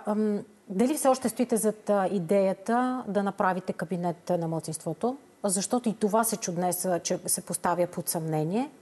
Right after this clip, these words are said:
Стои ли все още това на, на, както се казва, на масата? Или наистина ще поставяте условия до край? А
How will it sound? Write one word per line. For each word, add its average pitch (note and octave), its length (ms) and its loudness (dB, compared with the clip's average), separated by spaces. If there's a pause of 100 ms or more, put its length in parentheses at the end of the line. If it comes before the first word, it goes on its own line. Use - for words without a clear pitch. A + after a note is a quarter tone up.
(200)
Стои B3+ 380 4
ли A#3+ 80 4
все - 180 0
още F3 240 0
това F3 340 0
на, D#3+ 500 -2
на, F3 260 -4
както F3 200 -6
се - 80 -8
казва, E3 240 0
на E3 140 -2
масата? D#3+ 460 -4 (960)
Или B3 400 6 (140)
наистина C#4 800 4 (580)
ще - 280 -2
поставяте B3 540 2
условия G3+ 540 2
до E3 140 -2
край? F#3+ 380 0 (760)
А A3+ 280 0